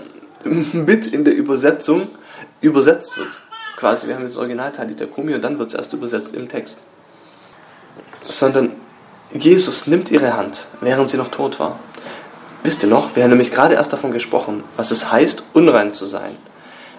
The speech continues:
Wenn Menschen mit Menschen in Kontakt kommen, die unrein sind, dann wird man nämlich selber auch unrein. Das war etwas, das man einfach nicht tut. Doch hier haben wir Jesus und er greift die Hand eines toten Kindes.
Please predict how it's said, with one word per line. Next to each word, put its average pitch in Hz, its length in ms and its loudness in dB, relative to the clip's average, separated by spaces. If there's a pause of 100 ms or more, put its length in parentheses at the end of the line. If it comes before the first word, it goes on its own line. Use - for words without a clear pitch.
(120)
Wenn 120 180 2
Menschen 135 460 0
mit - 160 -8
Menschen 143 520 -4
in 123 100 -6
Kontakt - 440 -10
kommen, 143 360 0
die 143 140 4
unrein 120 400 0
sind, 156 320 2 (540)
dann 113 180 2
wird 143 200 2
man 135 200 -4 (120)
nämlich 117 340 -4
selber 127 320 -2
auch 165 220 -2
unrein. 123 400 -6 (1400)
Das 143 200 2
war 147 160 4
etwas, 147 240 -8
das - 160 -14
man - 100 -6
einfach 151 220 -4
nicht 156 180 -6
tut. - 300 -12 (640)
Doch - 160 -6
hier 170 200 -2
haben 180 140 0
wir 147 80 4
Jesus 156 480 -2 (100)
und - 180 -12
er 117 100 -8
greift - 600 -8 (100)
die 110 120 -4
Hand 123 360 -6
eines - 280 -8
toten 131 420 -6 (340)
Kindes. 120 720 -4